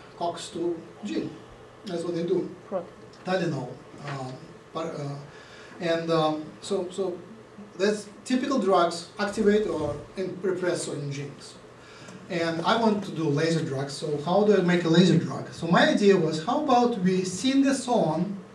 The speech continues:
Speaker 1: to a D N A in light, in a, different light colors, and we sing one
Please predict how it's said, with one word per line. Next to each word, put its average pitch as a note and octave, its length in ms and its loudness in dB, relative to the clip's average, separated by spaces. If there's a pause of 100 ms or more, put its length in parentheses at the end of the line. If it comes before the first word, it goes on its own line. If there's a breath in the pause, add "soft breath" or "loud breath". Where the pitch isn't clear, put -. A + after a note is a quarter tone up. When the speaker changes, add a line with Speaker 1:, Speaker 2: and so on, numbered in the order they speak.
Speaker 1:
to A#3 360 2 (120)
a F#3+ 100 0
D F3+ 220 4
N D#3 100 4
A C#3+ 500 -4
in G#3 120 4
light, - 520 0
in F#3 120 -2
a, G3+ 240 -4
different G3+ 340 0
light F#3 220 4
colors, C#3+ 480 -6 (580 loud breath)
and C4 160 4
we A#3 80 2
sing A3 440 4
one C4 440 6